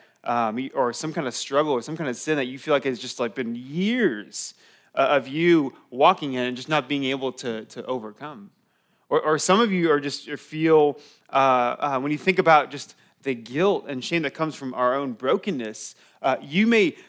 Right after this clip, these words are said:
apply that in such a way where you think that, "I can't go to God. I, I'm not worthy. I'm not valuable. I'm, I,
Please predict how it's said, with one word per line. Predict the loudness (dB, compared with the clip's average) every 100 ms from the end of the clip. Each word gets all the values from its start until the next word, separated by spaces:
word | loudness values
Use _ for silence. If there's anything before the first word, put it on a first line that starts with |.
| -2
apply | -2 -2 -6 0 2 4
that | 4 4
in | 0
such | -6 -6
a | 0
way | 2
where | 2
you | -2 -6
think | -4 -2
that, | -2 -4
"I | -6
can't | -10 -16
go | -16
to | -18
God. | -16 -16 -16 _ _ _
I, | -16 -14
I'm | -8 -4 -2
not | -4 -6
worthy. | -12 -16 -14 -14 -16 _ _ -8
I'm | -2
not | 0 0
valuable. | -2 -4 -6 -10 -8 -6
I'm, | -4 -4 -2
I, | -4